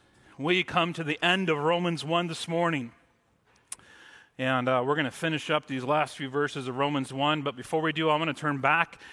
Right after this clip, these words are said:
into the Old Testament and observe a story. And I wanna bring to your attention, uh, a story of King Nebuchadnezzar in the book of Daniel. Uh,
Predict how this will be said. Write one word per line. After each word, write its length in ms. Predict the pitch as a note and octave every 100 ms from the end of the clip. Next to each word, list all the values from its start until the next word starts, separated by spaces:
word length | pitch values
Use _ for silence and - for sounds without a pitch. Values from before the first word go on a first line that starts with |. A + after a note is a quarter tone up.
| - - -
into 320 | D#3+ F3 E3
the 140 | D#3 D#3+
Old 200 | E3 -
Testament 440 | E3+ E3 - D#3+
and 100 | C#3+
observe 380 | C#3 B2 D#3 C#3+
a 60 |
story. 540 | B2+ - D#3+ D#3+ B2 - _ - - - _ -
And 100 | C#3+
I 100 | D3+
wanna 180 | D#3+ D3+
bring 360 | D3+ F3 F3 D#3
to 120 | F3
your 180 | E3 D#3+
attention, 600 | - E3 E3 F#3+ G3 G3 - - - -
uh, 180 | C#3+ C#3
a 100 | C#3
story 380 | - F#3 F#3 F3+
of 200 | D#3 - -
King 240 | F3+ F3+
Nebuchadnezzar 720 | E3+ E3 D#3+ D3 D#3 B2+ A2+ -
in 80 |
the 80 | C3+
book 160 | C#3+ C#3
of 80 | B2+
Daniel. 380 | B2+ B2+ A2 - _ _ _ _ _ _ _
Uh, 60 | -